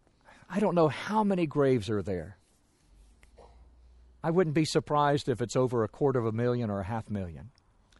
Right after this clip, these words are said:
If you take a picture of it, it looks like solid rock, but each one is just a little headstone representing a body that has been buried there for two reasons.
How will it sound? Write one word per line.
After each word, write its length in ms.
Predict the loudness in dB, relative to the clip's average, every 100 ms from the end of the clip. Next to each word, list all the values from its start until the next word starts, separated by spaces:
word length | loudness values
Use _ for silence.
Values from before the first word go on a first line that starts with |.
| _ -20 -20 -2
If 180 | 0 2
you 100 | 4
take 220 | 6 6
a 80 | 4
picture 360 | 2 0 4 4
of 100 | 4
it, 80 |
it 100 | 2
looks 220 | 0 -2 0
like 180 | -2
solid 520 | -2 0 2 2 0 2
rock, 300 | 2 2 0
but 100 | -4
each 240 | -4 -4
one 200 | -4 -2
is 120 | 0 -2
just 240 | -4 -4
a 60 | -4
little 220 | -2 -2
headstone 640 | -4 -6 -6 -6 -4 -8 -12 _ _ _ -2
representing 680 | 0 0 -2 0 0 -2 -8 _ _ _ _ _ _ _ _ _ -2
a 80 | 0
body 400 | 4 4 4 2
that 160 | 0
has 120 | -2 -2
been 180 | -4
buried 300 | 0 2 2
there 140 | 0 -2
for 160 | -2
two 220 | 2 6 8
reasons. 640 | 10 8 4 -8 -18 -20